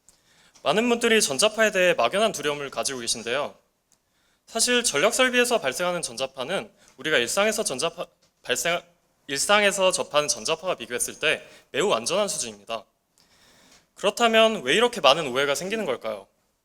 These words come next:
그 원인과 이를 해결하기 위한 아이디어를 함께 나눠보겠습니다. 우선 전자파는 무엇일까요? 전자파는 전기장과 자기장이 상호작용하면서 발생하는 에너지의 한 형태입니다.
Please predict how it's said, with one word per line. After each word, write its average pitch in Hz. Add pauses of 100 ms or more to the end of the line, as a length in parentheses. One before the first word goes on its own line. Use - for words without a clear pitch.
(400)
그 151
원인과 147
이를 131
해결하기 202
위한 147
아이디어를 127
함께 208
나눠보겠습니다. 110 (1500)
우선 143 (140)
전자파는 214
무엇일까요? 120 (880)
전자파는 220
전기장과 214
자기장이 151
상호작용하면서 202
발생하는 131
에너지의 123
한 220
형태입니다. 180